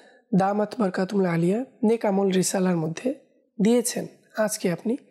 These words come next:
তিনশত তেরো বার দুরূদ শরীফ পাঠ করেছেন। হ্যাঁ দর্শকবৃন্দ, তিনশত তেরো বার দুরূদ শরীফ পাঠ করলে অধিক হারে দুরূদ শরীফ পাঠকারীদের মধ্যে অন্তর্ভুক্ত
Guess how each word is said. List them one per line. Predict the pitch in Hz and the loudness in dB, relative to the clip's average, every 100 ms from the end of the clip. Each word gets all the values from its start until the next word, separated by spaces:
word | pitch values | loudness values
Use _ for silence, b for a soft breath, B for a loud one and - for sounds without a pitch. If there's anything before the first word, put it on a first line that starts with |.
| b b b b | b b b b
তিনশত | 269 262 254 202 175 240 262 | 0 2 0 -4 -2 -2 -2
তেরো | 233 190 202 | -2 0 0
বার | 202 202 | 0 2
দুরূদ | 170 165 180 | 2 2 2
শরীফ | - 196 190 | 0 -2 -2
পাঠ | 165 165 | -2 -4
করেছেন। | - 240 247 - 277 - _ _ _ | -2 -2 -2 -6 -12 -16 _ _ _
হ্যাঁ | - 175 | -4 -2
দর্শকবৃন্দ, | 156 - 170 - 185 - _ b b b b - | -2 -4 -8 -10 -18 -20 _ b b b b 0
তিনশত | 277 294 269 - 190 185 240 277 B B B _ | 4 4 2 0 -2 0 0 0 B B B _
তেরো | 214 202 214 | 0 0 0
বার | 180 170 - b b b 220 | 0 -2 -8 b b b 2
দুরূদ | 180 233 254 285 | 4 4 4 2
শরীফ | - - 226 220 - | 0 0 2 0 -2
পাঠ | 190 196 - | -2 -2 -2
করলে | 180 170 208 285 _ _ - | 0 2 2 0 _ _ 0
অধিক | 240 196 214 285 | 0 2 2 2
হারে | - 208 196 | 0 0 2
দুরূদ | 170 190 220 - | 2 2 0 0
শরীফ | 196 190 - | 0 0 -2
পাঠকারীদের | 185 180 - 170 170 190 | -4 -4 -2 0 2 2
মধ্যে | 170 160 160 240 330 B B B B | 2 0 -2 -4 -4 B B B B
অন্তর্ভুক্ত | - 214 214 226 190 151 190 - | -2 -2 -2 0 0 -2 -6 -4